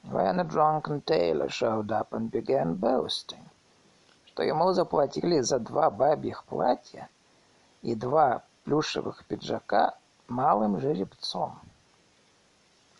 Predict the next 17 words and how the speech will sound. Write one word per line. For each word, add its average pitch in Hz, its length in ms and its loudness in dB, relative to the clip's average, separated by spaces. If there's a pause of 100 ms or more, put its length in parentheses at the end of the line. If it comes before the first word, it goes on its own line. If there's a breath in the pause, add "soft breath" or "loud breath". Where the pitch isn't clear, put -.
(840 loud breath)
That 143 220 -2
he'd 170 300 -2
been 165 400 0
paid - 560 0
for 120 220 -2
the 120 120 -2
two 165 200 -2
women's 117 540 -2
dresses - 720 -4
and - 220 -14
two 127 360 -2 (680)
velour 123 420 0
jackets - 640 -4 (100)
with 123 160 -2
a - 80 2
little - 500 -2
colt. - 560 -8